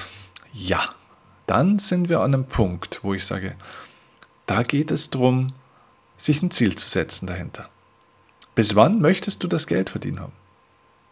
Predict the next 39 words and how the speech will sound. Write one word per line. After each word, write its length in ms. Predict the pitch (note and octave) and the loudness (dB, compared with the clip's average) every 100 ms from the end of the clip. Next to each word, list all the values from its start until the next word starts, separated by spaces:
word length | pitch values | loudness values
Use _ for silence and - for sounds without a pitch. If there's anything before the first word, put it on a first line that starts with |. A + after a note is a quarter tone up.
| _ - _ | _ -20 _
Wie 160 | - F#3+ | 4 4
viel 220 | - G#3 | 4 4
Geld 300 | F#3+ D#3+ C3 | 8 8 8
pro 160 | - A#2 | 2 2
Monat 280 | A2+ G2+ F#2 | 4 2 0
möchtest 340 | E2+ - - | -6 -4 -8
du 40 | - | -6
verdient 380 | - - - | -10 -8 -10
haben? 160 | - - _ _ | -12 -18 _ _
Wie 140 | F#3 | 0
kriegst 260 | - G#3 - | 2 2 6
du 40 | |
es 60 | F#3 | 8
ab 140 | F3 | 8
sofort 300 | - D#3+ D#3 | 6 4 2
hin, 140 | D#3 C#3 | 4 6
jeden 300 | C#3+ C#3+ B2+ | 6 6 4
Tag 320 | C#3 B2 - | 6 4 6
dir 140 | B2 | 4
vielleicht 380 | A#2 A#2 G#2 - | 6 4 4 2
eine 160 | G2+ F#2+ | -2 2
halbe 220 | G#2+ G#2+ | 2 2
Stunde 340 | - G2+ F#2+ | -2 -2 0
Zeit 380 | - G2 F#2 - | 0 0 -2 0
mehr 340 | A#2+ E3 C#2+ | 2 2 2
zu 180 | - - | -2 -2
nehmen 280 | F#2+ F#2 E2+ | -2 -2 -4
für 140 | - | -6
dich, 240 | F#2 F2+ - - - - | -4 -4 -6 -14 -14 -4
um 140 | A2 | -2
den 160 | G2+ F#2+ | 0 0
Raum 320 | G2 B2 G#3+ | 4 4 4
zu 140 | - C3 | 2 2
schaffen 320 | G#2 F2+ G2 | 2 0 -4
für 100 | G2 | -2
das, 220 | F#2+ - | -2 -2
was 120 | F2+ | -4
du 120 | - | -2
willst? 400 | A#2+ D3+ - - | 0 0 -2 -8